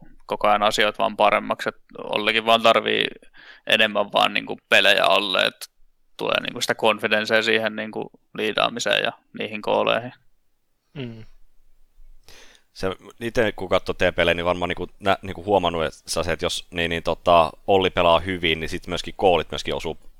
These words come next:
Speaker 3: myöskin jollain tapaa paremmin, et onko se vähän sellainen fi-, oma fiilis myöskin siinä ollut teillä?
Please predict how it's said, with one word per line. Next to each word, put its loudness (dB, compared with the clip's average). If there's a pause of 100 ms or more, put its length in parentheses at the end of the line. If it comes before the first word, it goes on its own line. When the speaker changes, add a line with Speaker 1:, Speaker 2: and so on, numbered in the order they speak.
(100)
Speaker 3:
myöskin -4
jollain 0
tapaa -4
paremmin, 0
et -14 (680)
onko -12
se 0
vähän 2
sellainen 0
fi-, 2
oma 2
fiilis -4
myöskin -8
siinä -6
ollut -10
teillä? -2